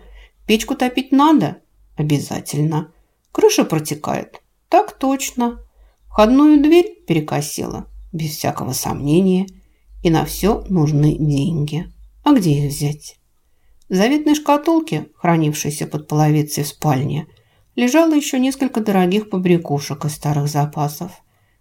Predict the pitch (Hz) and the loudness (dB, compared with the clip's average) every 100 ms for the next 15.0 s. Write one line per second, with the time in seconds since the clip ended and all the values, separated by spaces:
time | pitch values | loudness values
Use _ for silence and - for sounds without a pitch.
0 | _ 208 208 208 156 156 156 175 - 175 | _ -4 -2 -2 0 0 0 -4 -6 -6
1 | 160 151 160 156 170 185 - 170 190 185 | 0 0 0 -2 -4 -4 -8 -6 -2 -2
2 | 180 - 190 196 214 - - 147 - _ | -2 -4 -2 0 -2 -6 -10 -10 -12 _
3 | _ _ _ - 214 254 254 254 262 269 | _ _ _ -2 2 2 2 -2 0 2
4 | 269 269 277 269 247 262 262 254 247 226 | 2 2 0 -2 -2 0 0 -2 -2 2
5 | 220 220 233 - 196 190 196 151 - _ | 2 2 0 -2 0 0 -2 -6 -20 _
6 | _ _ _ _ _ _ _ - 156 143 | _ _ _ _ _ _ _ -2 2 2
7 | 139 156 226 247 240 233 226 233 233 - | 0 0 2 2 2 2 0 0 -2 -6
8 | - - 151 156 147 156 139 143 139 147 | -12 -8 -2 0 0 0 -4 -4 -4 -6
9 | 180 _ - 147 156 151 160 151 151 151 | -8 _ -8 -6 -4 -4 -2 0 2 4
10 | 151 147 139 - - 202 - - - - | 4 4 0 -4 -8 -8 -12 -20 -20 -20
11 | - _ _ _ - - - 247 262 262 | -20 _ _ _ -20 -20 -4 -2 0 4
12 | 294 277 262 262 240 240 - 196 220 - | 4 4 0 0 -6 -6 -6 0 0 0
13 | 208 208 - 196 156 147 - 190 156 151 | -2 -2 0 0 2 0 0 0 0 -2
14 | 151 143 147 147 - 156 151 147 151 | 0 0 0 -4 -2 0 2 0 -4